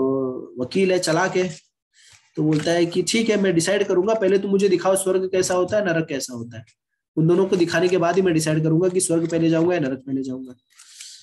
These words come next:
तो यमराज बोलते, "ठीक है।" तो यमदूत लोग को बोलते, बोलते, "लेके जाओ इसको, स्वर्ग दिखाओ।" तो इसको स्वर्ग और नरक दोनों दिखाओ, ये जो decide करेगा उस हिसाब से इसके साथ करना। तो ठीक है,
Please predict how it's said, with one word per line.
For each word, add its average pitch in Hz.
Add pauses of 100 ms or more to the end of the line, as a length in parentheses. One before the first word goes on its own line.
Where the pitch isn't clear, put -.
(240)
तो 131 (220)
यमराज 156
बोलते, 156
"ठीक 190
है।" 190 (120)
तो 147
यमदूत 151
लोग 156
को 160
बोलते, 151
बोलते, 156
"लेके 170
जाओ 190
इसको, 190 (220)
स्वर्ग 147
दिखाओ।" 120 (600)
तो 147
इसको 147
स्वर्ग 190
और 196
नरक 190
दोनों 175
दिखाओ, 175
ये 190
जो 180
decide 165
करेगा 156
उस 170
हिसाब 151
से 185
इसके 175
साथ 131
करना। 110 (840)
तो 147
ठीक 226
है, 208